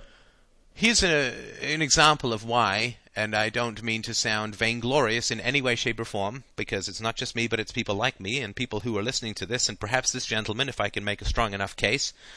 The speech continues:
I don't believe that it's the military that has protected rights throughout history in any way, shape, or form.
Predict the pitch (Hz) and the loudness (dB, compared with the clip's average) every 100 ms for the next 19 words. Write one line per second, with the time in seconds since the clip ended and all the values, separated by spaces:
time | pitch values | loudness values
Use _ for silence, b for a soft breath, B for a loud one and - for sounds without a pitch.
0 | B B B B B - - - - - | B B B B B -20 -20 -20 -12 2
1 | 143 190 175 165 156 139 127 - 127 127 | 4 4 4 4 4 4 2 2 4 4
2 | - 107 101 104 107 - 120 135 127 107 | 4 0 0 -2 -4 -8 -4 -2 -2 -2
3 | 101 107 - - 104 101 123 - 104 101 | 2 2 0 -2 0 -2 -4 -2 0 2
4 | 117 123 104 98 - 98 92 98 90 | 0 0 -2 -4 -4 -4 -4 -6 -8